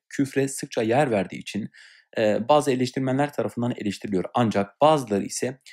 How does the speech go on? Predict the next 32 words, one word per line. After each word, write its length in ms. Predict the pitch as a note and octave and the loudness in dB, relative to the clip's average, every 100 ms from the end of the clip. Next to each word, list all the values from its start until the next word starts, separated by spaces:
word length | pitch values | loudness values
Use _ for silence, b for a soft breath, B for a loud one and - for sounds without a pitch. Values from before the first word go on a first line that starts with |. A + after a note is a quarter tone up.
| B B - | B B -6
e, 280 | A2+ G#2+ - | -2 -2 0
sanatçının 580 | C#3 C#3 C#3 E3 E3 - | -2 -2 -2 -2 -2 2
özgür 280 | B2 C3+ G3+ | 0 2 2
olması 360 | D#3 C3 - | 2 0 0
gerektiğini 400 | G#2+ G2+ - F#2+ | 0 0 -2 -2
savunuyor 340 | - G2+ C3+ C#3+ | 0 0 0 0
ve 100 | B2 | 2
Can 160 | C#3 | 4
Yücel'i 340 | B2 G2 G#2 A#2+ | 4 2 0 2
bu 80 | |
anlamda 340 | C3 G2 G2 G#2 | 0 0 -2 -4
arkadaşlar 520 | - - - C#3+ B2+ | -6 -14 -6 -6 -2
destekleyen 440 | G#2+ - - - | -4 -4 -8 -8
açıklamalar 440 | - - - G2+ C3+ | -8 -10 -8 -6 -4
yapmışlar. 480 | A2 - G#2 - - B B B B | -4 -6 -8 -8 -8 B B B B
Can 160 | D#3 D#3+ | 4 4
Yücel 340 | D3+ D#3 D3+ - | 6 4 4 -2
eserlerinde 540 | C#3 C#3+ C#3 C#3 D3 | 0 0 2 0 2
dediğimiz 440 | C#3+ C#3 C#3+ C#3+ - | 2 2 2 -2 -4
gibi 300 | G2 A2+ - | 0 0 0
özellikle 340 | B2 B2+ - | -4 -4 -2
argo 200 | B2 B2+ | -2 0
sözcüklere 460 | A#2+ A#2 A2 G#2+ G2+ | 0 -2 -2 -4 -2
yer 240 | G#2 C3 | 0 -2
veriyor. 360 | C3+ C3+ C3+ C3+ | -2 0 0 -2
Beatnik 420 | A#2 A#2+ B2+ D3 - | 0 2 2 -4 -6
şiirinin 260 | B2+ A2+ | -8 -6
öncüsü, 360 | B2+ B2 - - | -4 -6 -6 -10
öncüsü 340 | - A#2 A2 - | -2 -2 -2 -6
olarak 280 | - - - | -6 -10 -4
karşımıza 400 | A#2+ - G#2+ A#2 | -4 -2 -6 -6
çıkmakta 600 | - - - A#2+ B2 | -10 -12 -4 -2 -2